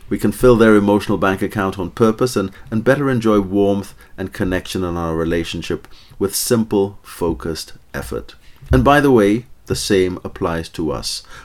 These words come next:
When they learn and speak our love language or love languages, that's what closes the door to vulnerability in the relationship. So here's something to think about.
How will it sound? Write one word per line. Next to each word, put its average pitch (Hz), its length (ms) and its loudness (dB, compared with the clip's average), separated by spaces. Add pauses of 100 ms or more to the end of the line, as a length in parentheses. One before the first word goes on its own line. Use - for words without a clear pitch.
When 98 180 0
they 120 200 8
learn 95 520 6 (440)
and 95 160 -4
speak - 480 -4 (140)
our 110 180 2
love 113 220 4
language 117 360 2
or 104 100 2
love 104 160 4
languages, 107 680 -2 (580)
that's 101 240 0
what 101 160 2
closes 90 400 0
the 90 100 0
door 85 280 -2
to 82 220 -4
vulnerability 76 840 -6
in 71 100 -4
the 71 80 -8
relationship. 69 840 -12 (880)
So - 140 2
here's 156 200 8
something 120 220 0
to 104 100 -8
think 90 300 -6
about. 62 360 -10